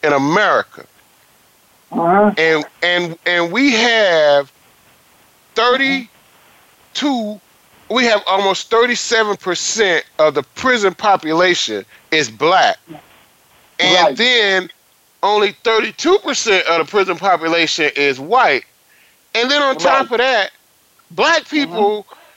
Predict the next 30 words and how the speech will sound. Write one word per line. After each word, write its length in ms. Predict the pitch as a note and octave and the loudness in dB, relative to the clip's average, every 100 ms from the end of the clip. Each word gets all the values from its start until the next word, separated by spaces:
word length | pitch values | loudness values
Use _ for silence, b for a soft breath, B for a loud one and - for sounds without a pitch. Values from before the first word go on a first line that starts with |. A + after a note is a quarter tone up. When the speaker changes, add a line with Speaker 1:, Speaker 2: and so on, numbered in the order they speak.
| _ A3+ | _ -2
Speaker 1:
only 300 | C4+ C4+ C4 | 0 0 0
make 320 | C4+ D4+ E4+ | 0 0 0
up 180 | F4 - | 0 0
thirty-seven 840 | D4 D4+ D#4 - E4 D4+ D4+ D4+ | -2 0 0 0 0 0 -2 0
million 400 | F4 F#4 E4 D#4 | 2 2 0 0
people 400 | D#4+ F4+ D#4+ C4+ | 2 2 2 -2
in 140 | B3 | 0
America. 560 | C4+ E4+ G4 - - - _ b b b | 0 0 0 -2 -6 -18 _ b b b
So 160 | - G3 | -6 -2
you 140 | A3 | 0
gotta 240 | A#3+ A3+ G#3 | 2 2 2
Speaker 2:
Right. 60 | |
Speaker 1:
realize 460 | A3+ A3+ F3 D#3+ C#3+ | 2 4 4 2 0
that 100 | D3 | -4
there's, 260 | E3+ E3 C3+ | -2 -4 -2
that 200 | F3+ F#3 | -2 0
we're 120 | G3+ | -2
talking 320 | A#3 G3+ F3+ E3 | 0 0 0 -2
about, 200 | D#3+ D3+ | 0 2
about 280 | C#3 C3 - | 2 0 -4
three 220 | F#3+ A3 | -4 0
hundred 300 | G3 F3 D3 | 0 0 -2
and 80 | - | -2
eighteen 720 | E3 G3+ G3+ - A3+ G#3+ G#3 | 0 0 -2 -2 0 0 0
million 320 | A#3 B3 F3 | 2 2 2
white 260 | F3+ A3+ - | 2 0 -2
people 400 | D3+ A#2 G2 F2+ _ _ b b - C3+ | -4 -6 -10 -16 _ _ b b -10 -2
in 100 | C3 | 0
America. 480 | D3 E3 B2 - G3+ | 2 2 0 0 0
Speaker 2:
Yes. 180 | G#3+ | 0